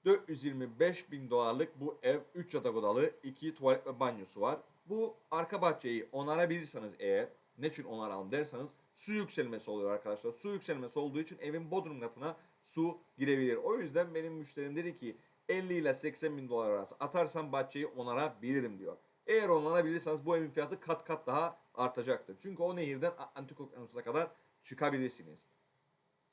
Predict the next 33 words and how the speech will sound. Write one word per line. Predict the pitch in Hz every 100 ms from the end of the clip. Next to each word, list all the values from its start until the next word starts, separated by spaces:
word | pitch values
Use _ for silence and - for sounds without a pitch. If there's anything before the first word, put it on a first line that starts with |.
| _ _ _
Tavanları | - 165 180 185 208
çok | - 196 -
büyük, | 143 135 -
çok | 185 185
geniş. | 135 117 131 -
Görüyorsunuz. | 143 160 165 151 - - - - - - - - - - _ _ _ _ _ _ _ _ _ -
Evet | 202 170
arkadaşlar, | 143 131 143 180
burası | 208 - 156
da | 165 175 170
alt | 170 -
tarafta | 147 135 127
olan | 110 123 120 107 98
bir | 104
tuvalet, | _ 131 120 110 -
banyo. | 120 135 143 123 117 - _ -
Eski | 151 - 160
bir | 147
şekilde | 131 117 104
bırakılmış | 104 101 - 95 110 135 _
gördüğünüz | 131 131 120 117 98
gibi. | 95 90 113 - _ _
Ama | 196 190 175 175
temiz, | 220 170 151 147 139
güzel, | 147 151 156
hemen | 165 165
içine | 156 151 151
girip | 143 151 139
yaşayabilirsiniz | 135 147 139 131 135 131 104 95
yani, | 90 87
bir | 113
sıkıntısı | - - 113 107 -
yok. | 104 113 127 -